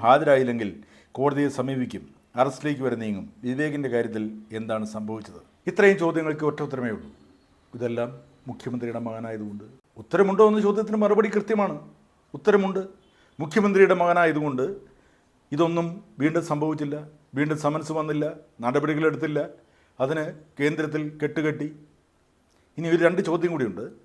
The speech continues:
എസ് എൻ സി ലാവ്ലിൻ കേസ് അന്വേഷണത്തിൻ്റെ ഭാഗമായാണ് സമൻസ് അയച്ചതെന്ന് ഇ ഡി പറയുന്നു. ലാവ്ലിൻ കേസിൽ വിവേകിൻ്റെ പങ്ക് എന്താണ്? ആ വിവേകിൻ്റെ പങ്ക് എന്താണ്?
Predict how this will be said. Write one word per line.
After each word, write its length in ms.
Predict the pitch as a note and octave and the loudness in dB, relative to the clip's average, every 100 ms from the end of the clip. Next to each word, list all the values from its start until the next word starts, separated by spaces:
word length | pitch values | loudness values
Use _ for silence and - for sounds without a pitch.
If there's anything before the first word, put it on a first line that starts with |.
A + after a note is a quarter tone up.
| - | -2
എസ് 100 | D#3+ | 0
എൻ 40 | G#3 | 2
സി 60 | G#3 F#3 | 2 8
ലാവ്ലിൻ 320 | F3 F#3 G3 F3 | 8 8 4 2
കേസ് 180 | F3+ F#3 | 0 0
അന്വേഷണത്തിൻ്റെ 460 | F3+ F3+ E3 D#3+ C3+ | 0 -2 -2 -2 2
ഭാഗമായാണ് 540 | C#3+ E3 D#3 D3 C#3 D3+ - | 4 4 4 4 2 -2 -4
സമൻസ് 300 | C#3 D3+ D3 | -2 -2 -2
അയച്ചതെന്ന് 360 | C#3 C#3 C3+ C3 | -2 -2 -4 -4
ഇ 20 | C3+ | -4
ഡി 60 | B2+ | -4
പറയുന്നു. 280 | G#2 F#2+ E2+ - A#2+ | -4 -4 -10 -10 4
ലാവ്ലിൻ 300 | C3 D#3+ E3 C#3+ | 6 6 0 -4
കേസിൽ 220 | C3 B2+ C3 - B2 | -4 -4 -8 -8 -6
വിവേകിൻ്റെ 400 | B2+ C#3 C3+ A#2+ | -4 -4 -4 -2
പങ്ക് 200 | A2+ A#2 A2 | -2 -2 -4
എന്താണ്? 280 | G#2 F#2+ - - _ - | -2 -4 -8 -20 _ -12
ആ 60 | A#2+ | -6
വിവേകിൻ്റെ 500 | C3 C#3 D3 D#3+ E3+ D3+ | -4 -2 -2 0 0 2
പങ്ക് 220 | D3 E3 E3 | 2 2 2
എന്താണ്? 360 | D#3+ E3 E3 | 4 4 4